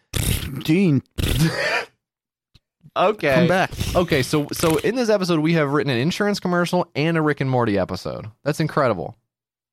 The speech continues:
Speaker 1: I guess. Is that, do they do that stuff
Speaker 2: Something
Speaker 1: on
Speaker 2: like,
Speaker 1: Rick
Speaker 2: yeah,
Speaker 1: and
Speaker 2: like a
Speaker 1: Morty?
Speaker 2: butthole with, like, they're watching cable. They
Speaker 1: <laughs>
Speaker 2: do this show where they watch cable from space, and, like, there could be
Speaker 1: Yeah.
Speaker 2: one show where it's like, this is,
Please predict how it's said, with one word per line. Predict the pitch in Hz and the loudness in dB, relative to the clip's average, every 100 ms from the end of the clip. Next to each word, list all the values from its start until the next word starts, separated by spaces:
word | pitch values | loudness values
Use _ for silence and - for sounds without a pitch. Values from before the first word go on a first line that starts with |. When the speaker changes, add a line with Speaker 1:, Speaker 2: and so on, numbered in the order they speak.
| _ _ _ _ _ _ - - - _ _ - | _ _ _ _ _ _ -18 -18 -20 _ _ -16
Speaker 1:
I | 107 | -16
guess. | - 110 131 - - | -14 -20 -16 -16 -14
Is | 117 | -4
that, | 120 113 | -2 0
do | 131 | 0
they | 135 139 | 0 0
do | 147 | -2
that | 147 143 | -2 -4
stuff | - | -2
Speaker 2:
Something | 139 269 349 | 0 0 2
Speaker 1:
on | 165 | 2
Speaker 2:
like, | 120 | 2
Speaker 1:
Rick | 147 | 2
Speaker 2:
yeah, | 170 123 | 2 4
Speaker 1:
and | 120 | 2
Speaker 2:
like | 131 | 0
a | 131 | 0
Speaker 1:
Morty? | 120 113 117 | 2 2 2
Speaker 2:
butthole | 127 120 | 2 2
with, | 117 | 2
like, | 131 139 | 2 2
they're | 139 | 2
watching | 135 139 147 151 | 4 2 2 0
cable. | 127 123 - 110 | 2 2 2 2
They | 117 117 | 2 2
Speaker 1:
<laughs> | |
Speaker 2:
do | 135 | 0
this | 120 | 0
show | - 123 | 0 0
where | 117 | 2
they | 110 | 2
watch | 110 110 - | 2 0 0
cable | 113 104 | -2 -2
from | 101 107 | 0 0
space, | 98 113 90 76 - | 2 0 0 0 -2
and, | 92 | -4
like, | 87 | -4
there | - 98 | -4 -2
could | 104 | 0
be | 101 | 2
Speaker 1:
Yeah. | 98 | 2
Speaker 2:
one | 95 | 0
show | 107 95 | 0 0
where | 92 | 0
it's | 85 | -2
like, | 80 | -4
this | 104 143 | -2 -4
is, | 131 | -6